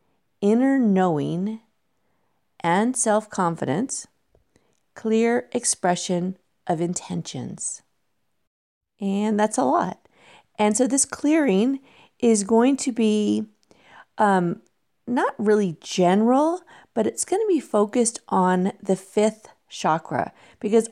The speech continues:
all of these things in some way or another have something to do with fifth chakra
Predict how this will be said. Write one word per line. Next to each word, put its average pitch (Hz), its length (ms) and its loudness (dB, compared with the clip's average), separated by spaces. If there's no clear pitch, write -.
all 247 300 0
of 311 120 -4
these 226 280 -2
things 165 500 -2
in 180 180 -2
some 202 360 0
way 214 220 0
or 175 180 -6
another 170 680 -2
have 202 240 0
something 226 560 -2
to 214 120 -8
do 185 540 -2
with 185 340 0
fifth - 520 -2
chakra - 580 -12